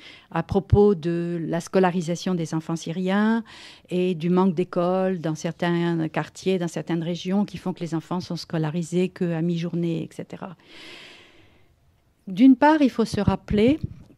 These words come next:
que s'il y a une coopération entre les organismes de l'onu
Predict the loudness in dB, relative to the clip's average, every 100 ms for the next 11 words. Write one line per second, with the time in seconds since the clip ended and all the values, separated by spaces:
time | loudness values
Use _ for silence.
0 | 0 0 0 -4 -2 2 2 2 0 0
1 | 0 0 -2 -2 -4 -2 0 -2 -4 -6
2 | -4 -4 0 -2 0 -2 -2 -4 -2 -2
3 | -2 -2 -4 -6